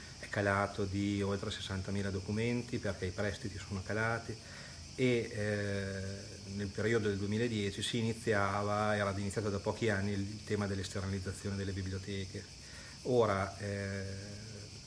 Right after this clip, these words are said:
l'esternalizzazione non ha, eh, risolto i problemi delle biblioteche di Parma e il bando, eh, il determina dirigenziale sei cinque sei a firma Raffa Flora, la dirigente del comune,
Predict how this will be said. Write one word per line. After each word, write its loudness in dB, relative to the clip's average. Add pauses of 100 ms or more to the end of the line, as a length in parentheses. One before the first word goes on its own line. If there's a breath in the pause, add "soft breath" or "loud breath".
(200)
l'esternalizzazione 2
non 2
ha, 2
eh, 0
risolto 0
i 0
problemi -2
delle -2
biblioteche -4
di 0
Parma -2 (380 loud breath)
e 0
il 4
bando, 4
eh, -8
il -6
determina 0
dirigenziale 0
sei -2
cinque -4
sei 2
a 0
firma -2
Raffa -2
Flora, 0
la -2
dirigente -2
del -2
comune, -2